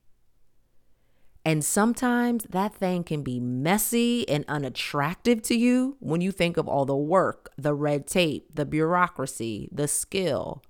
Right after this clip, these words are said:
et cetera. But when you are designed and uniquely gifted for a particular assignment and receive and believe God is with you, stepping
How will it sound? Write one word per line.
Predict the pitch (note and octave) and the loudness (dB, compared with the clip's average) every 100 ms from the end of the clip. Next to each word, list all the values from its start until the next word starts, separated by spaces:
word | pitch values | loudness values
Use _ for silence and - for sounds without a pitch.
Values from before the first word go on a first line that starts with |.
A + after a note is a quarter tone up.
| _ _ - | _ _ -16
et | - | -10
cetera. | - F#3 D#3 - - D#3 - _ _ _ - _ _ _ - _ _ _ _ _ | -2 0 0 -2 -8 -10 -14 _ _ _ -20 _ _ _ -20 _ _ _ _ _
But | - F3 | -2 0
when | E3+ F3 | 0 0
you | E3+ A#3 | 0 0
are | C4 A3+ | 0 -2
designed | F3+ D#3+ C#3+ D3+ D#3 D3 C#3 C3 B2+ | 0 -2 0 0 0 0 -4 -6 -8
and | C#3 C3+ | -8 -6
uniquely | C#3 C3+ D#3+ - E3+ D#3+ C3+ | -4 -4 -6 -6 -6 -6 -6
gifted | - E3+ - - G#2+ G#2 - | -2 -2 -2 -6 -6 -6 -12
for | - C#3+ | -6 -4
a | D3+ | -2
particular | C#3+ - C#3 - - F3+ F3+ - | -4 -6 -6 -6 -4 -4 -2 -4
assignment | D#3 - E3+ D#3 C3+ C3+ - - _ _ _ _ - _ _ _ _ - | -6 -2 0 0 -2 -8 -12 -16 _ _ _ _ -20 _ _ _ _ -2
and | D#3 D3+ | -2 0
receive | C#3 C3+ - - G3 A3 A3+ G#3 - | -2 -4 -4 -2 0 2 0 -2 -4
and | F3+ | -2
believe | E3 F3 E3+ G3 D#3+ B2+ B2+ - _ _ _ - | -2 -2 -4 -4 -4 -4 -8 -12 _ _ _ -14
God | A#2+ D3+ D#3 | -6 -2 0
is | D3+ C3+ C#3+ | 0 -2 -4
with | D#3 F3 - | -2 -2 -4
you, | - - - D3+ - _ _ _ _ _ _ _ _ _ _ _ _ _ _ _ | -14 -10 -10 -12 -16 _ _ _ _ _ _ _ _ _ _ _ _ _ _ _
stepping | - - - G3+ A3 C4 A#3+ | -6 -4 0 0 2 0 0